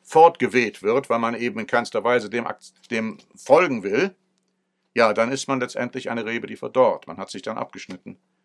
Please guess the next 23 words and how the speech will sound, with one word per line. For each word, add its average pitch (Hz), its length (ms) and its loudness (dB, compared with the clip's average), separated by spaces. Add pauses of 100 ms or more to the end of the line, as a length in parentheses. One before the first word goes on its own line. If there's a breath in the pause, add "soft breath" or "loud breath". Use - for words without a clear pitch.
(640)
vom 104 140 -10
Leib 104 200 -2
Christi. - 480 -12 (1080 soft breath)
Ich - 80 -8
sage 147 160 4
das 147 140 -2
hier 156 120 2
als 135 180 0
Warnung 127 440 2
und 120 260 -8
die 113 200 -6
Warnung 135 360 0
von 117 220 -6
Absalom 120 580 -6 (180)
ist - 160 -14
ja 113 80 -2
nun 107 140 -6
klar 104 200 -8
und 101 120 -8
deutlich 101 380 -10
da. 139 400 -2 (220 soft breath)
Die 110 100 -6
Rebellion, 113 760 -2